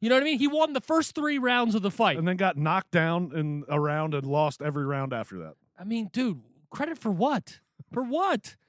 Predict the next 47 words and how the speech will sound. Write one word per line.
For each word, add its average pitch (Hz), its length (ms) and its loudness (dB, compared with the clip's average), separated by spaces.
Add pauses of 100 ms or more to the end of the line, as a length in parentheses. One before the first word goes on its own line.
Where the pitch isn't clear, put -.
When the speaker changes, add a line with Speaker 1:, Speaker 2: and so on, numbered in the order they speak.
(180)
Speaker 1:
He's 349 220 -6
the 320 80 0
one 254 240 2
that 220 160 -4
took - 200 -6
the 233 80 -4
fight 262 400 0
in 240 140 2
America 220 640 2
against 185 320 -2
a 214 80 0
prospect. 247 680 0
Speaker 2:
Oh, 196 300 8
Speaker 1:
What 262 140 4
did 190 100 10
you 196 80 6
Speaker 2:
Ken, 170 80 0
Speaker 1:
think 339 200 0
was 269 180 0
gonna 202 180 0
happen? 160 380 -2
Speaker 2:
you 247 260 4
thought 214 300 6
he 196 80 2
was 180 120 -2
gonna 180 200 2
get 165 180 0
knocked 170 340 0
out 175 220 4
in 160 80 -2
the 147 80 -6
second 170 360 -4
round, 156 120 -4
Speaker 1:
Doesn't 165 300 2
Speaker 2:
therefore 165 200 4 (300)
Speaker 1:
matter. - 60 4
He 226 120 4
lost. 262 720 4
Speaker 2:
<laughs> - 20 -6
Right. 156 580 -2 (600)
It 208 140 -10
wasn't 196 380 0
close 165 360 -2
either. 135 300 -6
So - 160 -6
Speaker 1:
Look 302 180 2
up 359 120 0